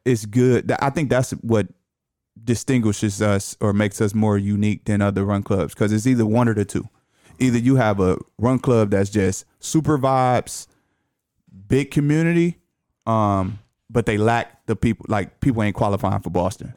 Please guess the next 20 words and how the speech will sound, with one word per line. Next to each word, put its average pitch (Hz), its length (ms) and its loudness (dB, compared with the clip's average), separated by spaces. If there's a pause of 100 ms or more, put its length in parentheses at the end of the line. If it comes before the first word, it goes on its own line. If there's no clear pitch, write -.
or 101 100 0
people 107 380 2
ain't 101 260 0
running 104 340 2
a - 200 -2 (220)
one, 104 380 0 (160)
a - 100 -10
sub 110 280 2
one 107 180 2
twenty 104 260 0
half. 101 580 -2
You 113 100 2
know 107 40 4
what 104 60 2
I'm 101 60 -2
saying? 101 260 0 (220)
They 113 120 0
not 101 200 0
doing 101 220 2
that. 80 160 -4